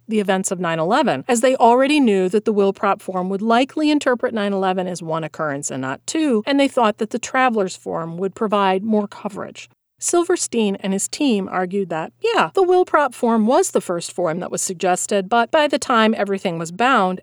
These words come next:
everyone had seen and agreed to use the traveler's form wording. As I've already discussed, based on a timeline of events I created by parsing together the court testimony, this was not the case. The Phase One jury trial was contentious.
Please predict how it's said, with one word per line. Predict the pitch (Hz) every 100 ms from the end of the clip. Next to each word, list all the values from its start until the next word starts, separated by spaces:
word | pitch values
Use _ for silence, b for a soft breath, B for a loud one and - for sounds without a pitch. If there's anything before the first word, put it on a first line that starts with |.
| -
everyone | 277 302 311 294 294
had | 285 285
seen | - 233 220 208
and | 220 202
agreed | 196 196 170 160
to | -
use | 190 190 190 180
the | 214
traveler's | - 220 220 226 226 -
form | 202 175 170 175 -
wording. | 196 180 135 131 _ _ _ _
As | 208
I've | 202 185
already | 180 180
discussed, | 170 156 - 147 143 -
based | 175 165 -
on | 160
a | 160
timeline | - 202 190 185 180
of | 180
events | 175 202 220
I | 214 196
created | - 220 220 214
by | 208 190
parsing | - 226 - 208
together | 202 202 196 220 208
the | 190
court | 226 214
testimony, | - 208 - 262 269 285 302 b b b b
this | 226 226
was | 185 156
not | 147 147 -
the |
case. | 127 147 151 - - - _ _ -
The | 233
Phase | - 277 320 330
One | 262 240 233
jury | 196 208
trial | 208 202 170 175
was | 175 180 190 -
contentious. | - 208 190 - 170 165 - - -